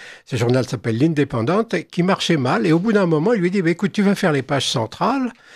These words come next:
Et alors, euh, tu choisis le sujet. » Et alors, il choisit les Bourbons de Naples. Et il dicte le matin à deux journalistes en français qui écrivent dans le journal en italien. Et ce texte n'avait jamais été traduit. J'en ai traduit la moitié,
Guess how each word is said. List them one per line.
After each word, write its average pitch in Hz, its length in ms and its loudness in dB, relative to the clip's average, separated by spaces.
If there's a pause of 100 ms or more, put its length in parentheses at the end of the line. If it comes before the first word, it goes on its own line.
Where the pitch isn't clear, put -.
(260)
Et 180 160 4
alors, 165 420 0
euh, 143 260 -6
tu 233 120 0
choisis 208 320 2
le 190 40 -4
sujet. » 117 560 -6
Et 151 60 0
alors, 214 180 2
il 202 120 0
choisit 156 420 0
les 190 140 0
Bourbons 123 400 -4
de 107 60 0
Naples. 170 420 -4 (400)
Et 220 300 2
il 202 220 -2
dicte 180 300 -2
le 147 220 2
matin 170 400 0
à 110 100 -2
deux 180 180 0
journalistes 143 840 -2 (380)
en 202 120 2
français 156 580 -4
qui - 180 -4
écrivent 220 340 -2
dans 196 120 2
le 160 80 -2
journal 156 340 -2
en 151 120 0
italien. 123 420 -6 (240)
Et 175 80 -2
ce 208 140 0
texte 254 460 -4 (120)
n'avait 156 320 0
jamais 139 320 0
été 165 160 -6
traduit. 117 460 -12 (320)
J'en 175 160 0
ai 175 80 2
traduit 160 340 0
la 147 100 2
moitié, 139 580 -2